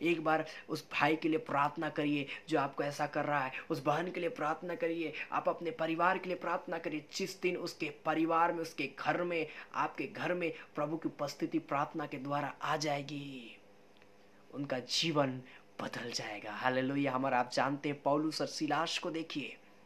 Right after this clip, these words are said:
ये दो व्यक्ति जेल खाने में प्रार्थना कर रहा,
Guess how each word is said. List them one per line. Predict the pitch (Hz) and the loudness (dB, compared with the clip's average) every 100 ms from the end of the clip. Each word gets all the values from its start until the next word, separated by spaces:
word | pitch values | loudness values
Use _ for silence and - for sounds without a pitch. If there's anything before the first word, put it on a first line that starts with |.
| - - - - - - - - - - | -20 -20 -20 -20 -20 -20 -20 -20 -12 -6
ये | 131 117 - - - - - 143 | -4 -4 -10 -20 -20 -20 -20 -2
दो | 165 165 | 2 2
व्यक्ति | 147 143 143 - 127 - - | 2 0 0 -4 -4 -4 -12
जेल | 139 - 151 156 | -6 4 6 6
खाने | 151 - 135 135 | 4 0 0 2
में | 131 | 0
प्रार्थना | 127 - 131 135 139 151 131 | -2 -2 2 4 2 -2 -4
कर | 135 | -4
रहा, | 123 127 | -4 -4